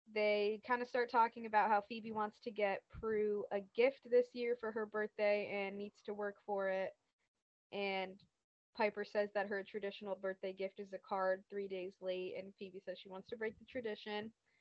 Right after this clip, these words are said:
And then Prue comes downstairs and tells them that the date with Andy went well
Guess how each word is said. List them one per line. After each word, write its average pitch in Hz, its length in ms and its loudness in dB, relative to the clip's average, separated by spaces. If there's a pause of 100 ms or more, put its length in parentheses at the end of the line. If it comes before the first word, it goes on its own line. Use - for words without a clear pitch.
(640)
And 214 180 -2
then 214 260 2
Prue 277 240 -2
comes 294 300 -2
downstairs 240 920 0 (280)
and 208 440 -2
tells 220 360 -2
them 214 260 -6
that 196 400 4 (160)
the 220 80 -2
date 214 260 0
with 226 200 -6
Andy 208 320 -2
went 202 260 -6
well 247 600 2